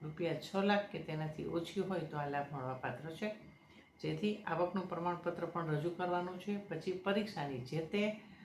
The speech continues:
વર્ષે જે પરીક્ષા પાસ કરી એની માર્કશીટ છે એની નકલ પણ સાથે મેળવવાની છે, એટલે ખબર પડે કે પચાસ ટકા માર્ક્સ છે કે નહીં, તેના માટે માર્કશીટની જરૂર છે.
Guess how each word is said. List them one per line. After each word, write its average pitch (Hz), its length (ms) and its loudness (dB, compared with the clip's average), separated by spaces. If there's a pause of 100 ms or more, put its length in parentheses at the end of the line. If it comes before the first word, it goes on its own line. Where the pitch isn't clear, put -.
(160)
વર્ષે 165 320 2
જે 170 200 2 (340)
પરીક્ષા 147 360 0
પાસ 151 340 2
કરી 175 340 2
એની 147 180 0
માર્કશીટ 139 540 -2
છે - 140 -6
એની 151 180 0
નકલ 147 320 0
પણ 175 180 -2
સાથે 165 360 -4
મેળવવાની 180 460 0
છે, 247 260 -4 (600)
એટલે 170 140 2
ખબર 202 280 4
પડે 160 220 2
કે 165 120 -2
પચાસ 156 480 -2
ટકા 156 260 0
માર્ક્સ 139 360 -4
છે 131 120 -2
કે 127 140 -6
નહીં, 123 180 -6 (140)
તેના 160 180 -2
માટે 139 260 -2
માર્કશીટની 139 600 -4
જરૂર 135 340 0
છે. 269 200 -2